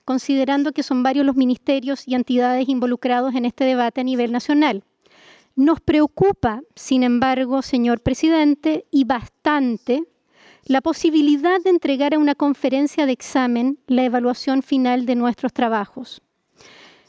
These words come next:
En tal sentido, consideramos que establecer expresamente algún mecanismo de evaluación de los trabajos a finales del veinte veinte puede ayudar a minimizar esta incertidumbre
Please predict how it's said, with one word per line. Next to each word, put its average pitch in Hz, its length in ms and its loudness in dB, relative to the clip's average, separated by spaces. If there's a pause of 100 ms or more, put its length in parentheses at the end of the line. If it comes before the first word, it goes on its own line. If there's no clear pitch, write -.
(160)
En 269 100 2
tal 269 180 2
sentido, 320 640 2 (240)
consideramos 269 680 0
que 302 120 -2
establecer 262 480 -2
expresamente 285 840 2
algún 262 340 4
mecanismo 254 720 2
de 254 100 2
evaluación 240 640 0
de 330 100 0
los 330 120 -2
trabajos 269 680 -2
a 269 100 -2
finales 262 440 0
del 294 140 2
veinte 277 320 0
veinte 262 440 -2 (380)
puede 247 220 0
ayudar 285 440 2 (360)
a 269 80 0
minimizar 311 640 4
esta 285 140 -2
incertidumbre 269 840 2